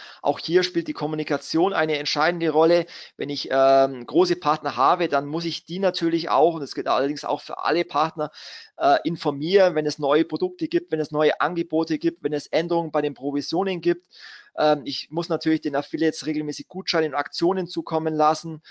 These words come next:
Ähm, das heißt, die Kommunikation mit den Partnern, der intensive Austausch ist ganz wichtig. Ich darf nicht meinen, als Affiliate Manager, nur weil der Affiliate in meinem Partnerprogramm aktiv ist, bewirbt er auch meinen Shop, sondern ich muss da schon sehr aktiv, äh, mit den Affiliates im, im Austausch stehen.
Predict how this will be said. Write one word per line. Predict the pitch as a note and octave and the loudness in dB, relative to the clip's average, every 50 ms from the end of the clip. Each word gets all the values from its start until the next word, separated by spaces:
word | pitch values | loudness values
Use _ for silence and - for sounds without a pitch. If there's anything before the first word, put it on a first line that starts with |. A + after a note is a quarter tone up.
| - - - - _ _ | -20 -20 -20 -20 _ _
Ähm, | - D3 D3 D3 D3 D3+ C#3+ C#3 | -2 -2 0 -2 -2 -6 -10 -10
das | D3 - - | -8 -2 0
heißt, | D3 D#3+ D#3+ - | 2 2 2 0
die | D#3 | -4
Kommunikation | - - E3 E3 D#3+ D3+ - D3+ C#3 - - - E3+ F3+ G#3 A3 G#3+ | -6 -6 -6 -4 -4 -4 -2 -4 -4 -4 0 2 6 6 6 6 6
mit | G3+ G3 F#3 | 2 -2 0
den | F3+ D#3+ - | -2 -2 0
Partnern, | - D3+ E3 F3 F3+ - E3 D#3+ D3+ | 0 0 0 0 -2 -6 -8 -8 -8
der | - - | -8 -8
intensive | C#3+ E3+ D#3+ D#3 D3 - D#3 D3 - - - | -8 -8 -8 -10 -10 -10 -10 -8 -6 -2 0
Austausch | G#2 C#3+ F3+ F#3 - - E3 D3+ D#3+ D3+ | 2 2 2 0 -2 -2 0 0 0 -2
ist | D#3 - - | -4 -4 -4
ganz | D3 D3 C#3 - - | -4 -4 -4 -6 -8
wichtig. | F#3 F3+ - - B2 A#2 - _ - - - - - _ | -8 -8 -8 -8 -8 -8 -8 _ -16 -20 -20 -20 -20 _
Ich | - B2+ - - - | -18 -16 -16 -8 -2
darf | - D3 D3+ D#3 D#3 | 2 2 2 2 0
nicht | D#3 E3 E3+ - - | -2 -8 -8 -6 -2
meinen, | C#3 C#3 C#3 D#3+ F3+ F3 | 0 0 2 2 2 0
als | - A#2+ - D#3 | 0 -2 -2 -4
Affiliate | C#3+ - - D#3+ F3 E3+ F3+ D#3+ | -6 -6 -2 0 0 0 2 2
Manager, | D#3 D3+ D#3 - - D#3+ | 0 0 0 -2 -4 -4
nur | D3+ D3 D#3+ F3 D#3 | -2 -2 0 0 4
weil | D#3 D3 C#3+ | 4 4 4
der | C#3 F#2 A#2+ | 4 2 2
Affiliate | - - F3 E3 F3+ E3+ D#3+ _ _ - - _ _ - | 0 -2 -2 2 2 2 2 _ _ -20 -20 _ _ -10
in | - | -4
meinem | C#3 B2+ B2 - | -4 -4 -2 0
Partnerprogramm | C#3+ D#3 F3 - E3 C#3 C#3 C#3 C#3 C#3 | -2 -2 -2 -2 -6 -6 -2 0 0 0
aktiv | G2+ C3+ - - - G3+ A#3 A3 - | 0 -2 -4 -6 -10 -10 -10 -6 -2
ist, | C#3+ F3 F3 F3 - | -2 -2 -2 -2 -4
bewirbt | D3+ C#3+ C#3+ A3 C#4 - - | -2 2 4 4 4 4 0
er | - - | 0 2
auch | A2 C3+ A#2+ | 2 0 0
meinen | B2 A2 A2 A2+ | -2 -4 -4 -4
Shop, | - - B2 - - | -6 -8 -10 -10 -8
sondern | - B2+ A#2+ | -10 -8 -8
ich | A#2+ A#2+ C3+ | -8 -10 -8
muss | D#3 F3+ F3 | -10 -8 -4
da | - D3+ D3 | -4 -4 -2
schon | - - D#3+ F3+ G3 F#3+ - - - - - _ | 0 2 2 2 0 -2 -8 -16 -20 -20 -20 _
sehr | - - E3 C3+ C3+ | -8 -2 0 0 0
aktiv, | D#3+ - - - F3 E3+ - - | 0 -4 -6 -8 -8 -6 -2 2
äh, | B2+ C#3+ D3+ D3+ | 4 4 4 4
mit | D#3 D#3+ - D#3+ | 2 -2 -6 -6
den | C#3 C3+ | -6 -6
Affiliates | C3+ - - D#3 D#3+ D#3 D#3 - | -6 -6 -2 2 2 2 2 0
im, | C3 C#3 A2+ D2 | -8 -14 -12 -14
im | G#2 - - | -14 -6 -2
Austausch | - C3 D3+ - - C3+ A#2 A2 - | 0 0 0 0 -4 -6 -6 -6 -6
stehen. | - - G#2+ F#2+ G2+ G#2 | -8 -12 -14 -20 -20 -20